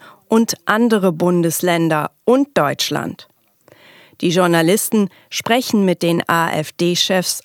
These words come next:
auch über den heißen Sommer mit Waldbränden und vielen Toten wegen der Hitze. Alice Weidel sagt, „Wir brauchen das Klima nicht zu schützen. Auch in den Städten brauchen wir keinen Klimaschutz.“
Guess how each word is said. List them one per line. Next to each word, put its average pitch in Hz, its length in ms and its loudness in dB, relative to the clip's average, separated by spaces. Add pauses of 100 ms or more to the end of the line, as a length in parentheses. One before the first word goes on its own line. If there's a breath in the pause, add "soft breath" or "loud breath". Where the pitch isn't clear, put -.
auch 165 420 0
über 202 280 2
den 208 340 0
heißen 165 460 0
Sommer 180 480 0 (320 soft breath)
mit - 260 -4
Waldbränden 175 920 0
und 170 200 0
vielen 233 460 2
Toten 170 560 -2
wegen 147 300 0
der 185 140 0
Hitze. - 560 -4 (540 soft breath)
Alice 165 460 0
Weidel 180 380 2
sagt, 175 400 -2 (540 loud breath)
„Wir 208 200 2
brauchen 202 480 0
das 185 260 0
Klima 175 400 0
nicht 156 380 -2
zu - 160 -4
schützen. 160 580 -2 (480 loud breath)
Auch 247 240 2
in 240 200 0
den 214 200 2
Städten 175 800 -2
brauchen 208 540 0
wir 175 140 0
keinen 175 600 -2
Klimaschutz.“ 156 1000 -2